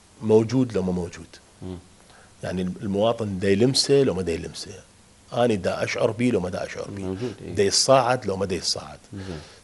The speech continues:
Speaker 1: زين، هذه الآل-، هذه، هذه الأمور من دا تتصاعد ودا يكون موجود. أنا ما يحتاج لآليات جديدة لمكافحته لو أبقى أستمر بنفس الآليات السابقة مالتي.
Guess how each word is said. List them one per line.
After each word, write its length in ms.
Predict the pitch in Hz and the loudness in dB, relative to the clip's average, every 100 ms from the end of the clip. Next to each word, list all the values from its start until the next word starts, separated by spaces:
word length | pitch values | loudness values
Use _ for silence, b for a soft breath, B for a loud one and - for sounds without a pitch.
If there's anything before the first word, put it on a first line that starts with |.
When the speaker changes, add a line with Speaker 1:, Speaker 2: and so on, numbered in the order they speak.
| - | -12
Speaker 1:
زين، 140 | 98 | -8
هذه 280 | 92 135 123 | 2 4 4
الآل-، 380 | - 110 95 - | 0 -2 -2 2
هذه، 420 | 117 110 104 - | 2 4 6 6
هذه 100 | 101 | 4
الأمور 320 | 98 120 113 | 2 0 0
من 120 | 98 | 0
دا 100 | 90 | -4
تتصاعد 880 | 90 95 - 101 101 - 101 95 87 | -8 -4 -2 -2 -2 -4 -4 -6 -8
ودا 260 | 98 92 98 | -10 -10 -8
يكون 280 | 90 104 98 | -4 -2 -2
موجود. 560 | 95 95 92 95 92 | -2 -4 -4 -4 -4
أنا 180 | - 120 | -2 0
ما 100 | 104 | 0
يحتاج 460 | 131 - 123 113 107 | -2 0 0 0 -6
لآليات 540 | - 107 101 110 117 | -4 -4 -2 0 0
جديدة 360 | 98 101 107 110 | -2 -6 -4 -4
لمكافحته 640 | 107 107 107 107 95 110 | -2 -4 -4 -6 -6 -6
لو 120 | 104 | -6
أبقى 220 | - - | -8 -8
أستمر 380 | 95 - 110 107 | -8 -8 -6 -6
بنفس 300 | 98 123 - | -4 -4 -4
الآليات 400 | 120 110 110 107 | -6 -4 -4 -4
السابقة 460 | - - 104 - 85 | -4 -2 -2 -2 -8
مالتي. 320 | - - | -10 -12